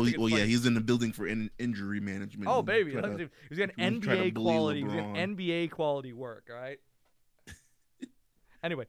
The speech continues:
Speaker 2: Bro,
Speaker 1: that's fine.
Speaker 2: bro played one game against LeBron. LeBron, LeBron almost ruined his fucking career out the gate.
Speaker 1: So, uh, we are, we
Speaker 2: You know
Speaker 1: are
Speaker 2: how funny that
Speaker 1: rooting
Speaker 2: shit is? <laughs> Dude, dude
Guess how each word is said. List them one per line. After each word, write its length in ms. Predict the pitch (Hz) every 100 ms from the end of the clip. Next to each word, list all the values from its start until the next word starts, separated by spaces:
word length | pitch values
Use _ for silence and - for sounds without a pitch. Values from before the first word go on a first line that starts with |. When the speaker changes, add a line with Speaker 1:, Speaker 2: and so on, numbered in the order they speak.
| -
Speaker 2:
Bro, 200 | 113 117
Speaker 1:
that's 100 | 120
fine. 160 | -
Speaker 2:
bro 160 | 127 127
played 340 | - 151 143
one 340 | 120 113 127 123
game 220 | 117 120
against 220 | 113 110
LeBron. 560 | 101 101 95 101 92 90
LeBron, 380 | 82 98 107 110 - - -
LeBron 280 | 98 101 107
almost 320 | 120 110 104
ruined 240 | 104 107 110
his 160 | 98
fucking 360 | - 107 113 101
career 420 | - 98 101 95
out 180 | 85 -
the 100 | 98
gate. 400 | 101 98 98 - _ _ _ _ _ _
Speaker 1:
So, 400 | - 135 123 120
uh, 40 | 117
we 260 | 131 139
are, 300 | 135 127 123
we 140 | 120 139
Speaker 2:
You 60 |
know 60 | 123
Speaker 1:
are 20 |
Speaker 2:
how 40 | 123
funny 180 | 113
that 100 | 113
Speaker 1:
rooting 60 | 117
Speaker 2:
shit 200 | 117 120
is? 380 | 113 123 - -
<laughs> 1500 | - _ _ _ _ _ _ - - - _ _ _ - - 139
Dude, 340 | 147 - 175 - 320 240
dude 220 | 147 170